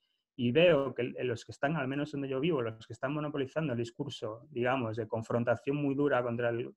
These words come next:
el Estado, porque, ¿no? con un discurso de que les corta la libertad, que ellos quieren hacer lo que, ¿no? lo que les dé la gana, que estas medidas deberían ser voluntarias en todo caso, es la, la derecha o la extrema derecha, ¿no? En Estados Unidos ha habido, ¿no? Eh,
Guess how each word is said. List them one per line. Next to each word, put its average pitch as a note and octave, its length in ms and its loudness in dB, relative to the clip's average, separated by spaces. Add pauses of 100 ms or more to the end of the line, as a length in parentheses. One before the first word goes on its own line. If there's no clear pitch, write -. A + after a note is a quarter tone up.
el A#2+ 160 -6
Estado, A#2 500 -2 (680)
porque, A#2 280 -4
¿no? E3+ 260 -4
con B2+ 100 -2
un B2+ 60 0
discurso B2+ 360 -2
de A#2 120 -2
que A#2+ 240 -8
les A#2 180 -6
corta A#2+ 220 -2
la A#2+ 80 4
libertad, B2+ 420 2
que D#3 80 0
ellos B2+ 160 0
quieren B2 180 -4
hacer A#2 160 -6
lo A2+ 100 -4
que, A#2+ 200 -12
¿no? D3+ 220 -6
lo A#2+ 100 -6
que A#2 100 -4
les A2 120 -2
dé A2 80 -2
la A#2 80 2
gana, E3+ 320 2
que C3+ 60 -2
estas A#2 240 -8
medidas B2 240 0
deberían A2+ 180 -4
ser A#2+ 140 -6
voluntarias A#2 500 -2
en A#2 80 -8
todo B2 140 0
caso, D#3+ 360 -2 (480)
es B2+ 140 -4
la, A#2+ 100 2 (120)
la B2+ 120 0
derecha B2+ 320 0
o - 20 0
la B2 60 2
extrema A2+ 320 -2
derecha, D3 340 0
¿no? D#3+ 120 -4
En C#3 60 -4
Estados A2+ 340 -8
Unidos G#2+ 340 -8
ha A2 60 -8
habido, G#2 200 -8
¿no? C3+ 240 -14
Eh, A2 220 -20